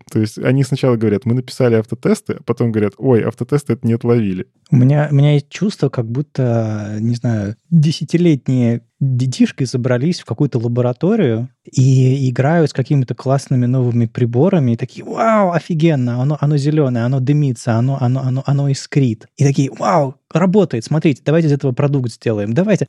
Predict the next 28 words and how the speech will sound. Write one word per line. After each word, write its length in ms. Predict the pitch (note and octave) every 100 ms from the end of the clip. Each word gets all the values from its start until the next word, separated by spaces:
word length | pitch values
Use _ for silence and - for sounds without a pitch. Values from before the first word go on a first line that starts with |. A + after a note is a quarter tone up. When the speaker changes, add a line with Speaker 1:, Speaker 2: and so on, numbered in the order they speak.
| -
Speaker 2:
Оно 240 | G#3+ D4
сломалось. 640 | - C4+ C4 A3+ F3+ C#3+ - _ -
«Мам, 440 | C4+ D4+ D4 A#3 F3
пап, 460 | - D#4 C#4+ G#3+ _ _
че 140 | - B3+
делать?» 540 | A3 A#3+ G3+ A#2+ - _ _ -
Ну, 60 | G3
то 40 |
есть 160 | G3+ - _ _ _ -
столько 920 | - - F3 F3 - C#3+ C3+ C3 B2 _ _
радости, 680 | - C3+ G3 C#3+ - - G#2
столько, 680 | A2+ - C3+ C#3 - C3+ B2 - - -
столько 440 | - C#3 C3 B2+ A#2+ -
веры 540 | A#2+ A#2 D3+ D3+ C3+
в 100 | A#2
то, 140 | - B2
что 200 | - C3
это 220 | A#2+ B2
все 400 | - - C3 B2
новое, 400 | A#2 C#3 C#3 B2+
классное. 760 | A#2+ B2+ D#3+ - C#3 A#2+ G#2+ A2+ - - - -
Мы 180 | B2+ D3+
тесты 360 | - G3 F3+ C#3
прикрутили, 640 | C#3+ B2 C3+ C3 B2+ G#2+ -
а 120 | A#2+
оно 160 | C3+ D3+
абсолютно, 400 | - D#3+ E3+ C#3
ну, 480 | C#3 C#3 C#3 D#3